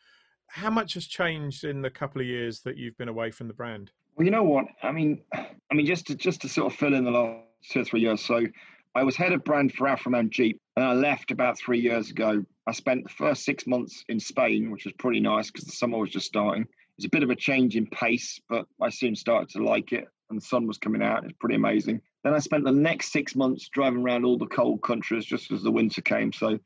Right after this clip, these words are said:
Speaker 2: Poland, I remember in the snow. I was about to go to Russia, and then the whole Salisbury thing happened, so I didn't go.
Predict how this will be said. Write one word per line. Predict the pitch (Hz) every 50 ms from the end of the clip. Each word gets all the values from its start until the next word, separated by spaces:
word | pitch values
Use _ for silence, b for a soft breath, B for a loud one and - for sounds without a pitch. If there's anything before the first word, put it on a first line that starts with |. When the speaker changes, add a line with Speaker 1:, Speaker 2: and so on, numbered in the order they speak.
| _ _ -
Speaker 2:
Poland, | - - 123 120 117 113 113 113 110 107 104 - - _ - - -
I | 110
remember | 113 113 117 117 110 110 110
in | 110 107
the | 107
snow. | - - - - 110 110 107 - - 107 - - _ _ _ -
I | 117 120
was | 123 117
about | 113 - - - 139 147 156 139 -
to | - 110
go | - 127 127
to | - 117 113
Russia, | 120 120 117 - - 123 117 110
and | 107 110 113
then | 117 113 110
the | 107 113
whole | 98 - - 117 113 104
Salisbury | - - 120 117 117 110 101 - 110 107
thing | 107 - 107 107
happened, | 107 107 - - 113 107
so | - 117 107
I |
didn't | 95 - 117 113 113 95
go. | 95 101 101 110 123